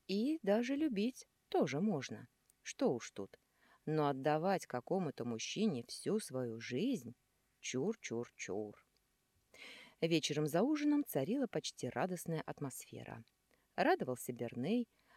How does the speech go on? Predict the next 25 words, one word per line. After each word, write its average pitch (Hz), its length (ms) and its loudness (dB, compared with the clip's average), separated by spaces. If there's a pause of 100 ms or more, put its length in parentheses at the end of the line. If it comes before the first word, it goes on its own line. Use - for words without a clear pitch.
(140)
мысля, 185 400 2
что 165 180 -2
купил 160 320 0
дочке 160 400 0
женское 143 440 -2
счастье, 120 720 -4 (260)
без 143 180 -2
которого 131 400 0
ей, 127 300 -2
конечно 127 540 -2
же, 120 180 -4
было 120 380 -2
очень 143 360 -2
плохо. 226 540 0 (480)
Пусть 160 320 0
и 151 80 -2
не 151 120 2
признается, 156 920 -2 (320)
но 147 160 2
переживает 131 720 -2
ведь, 120 300 -8 (240)
что - 240 -2
в - 60 -20
таком 135 340 -2
возрасте 135 600 -2